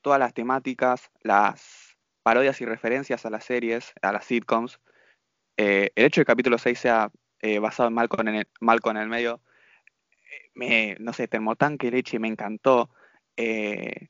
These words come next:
Pietro en ese capítulo me gustó mucho. Eh, ver a Pietro con los balazos.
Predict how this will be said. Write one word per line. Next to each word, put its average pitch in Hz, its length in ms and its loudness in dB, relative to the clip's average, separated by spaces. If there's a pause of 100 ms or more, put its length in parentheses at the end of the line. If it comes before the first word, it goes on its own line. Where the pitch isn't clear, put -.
(100)
Pietro 143 320 4
en 123 40 2
ese 120 140 -2
capítulo 123 340 0
me 113 80 -2
gustó 113 220 -4
mucho. 120 540 -4 (680)
Eh, 104 760 -6 (640)
ver 123 180 4
a 110 60 4
Pietro 117 280 2
con 117 120 -2
los 110 120 -2
balazos. 113 640 0